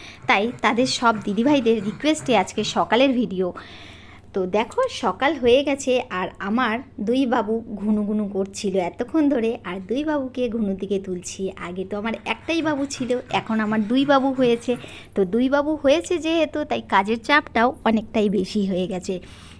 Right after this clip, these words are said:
তো এখন আমি সকালবেলা দুই বাবুকে ঘুম থেকে তুলে নিয়েছি।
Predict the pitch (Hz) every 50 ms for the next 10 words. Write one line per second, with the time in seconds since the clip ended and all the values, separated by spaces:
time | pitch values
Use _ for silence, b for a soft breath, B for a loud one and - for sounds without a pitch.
0 | B - 220 196 - - - 208 202 - - 381 415 403 339 320 311 - 277 233
1 | - 240 240 240 233 226 220 220 214 202 226 233 226 226 208 185 196 208 202 -
2 | 208 202 185 190 214 254 320 - - 285 - 277 269 - 202 214 254 349 403 466
3 | 320 262 190 196 190 - - 220 208 196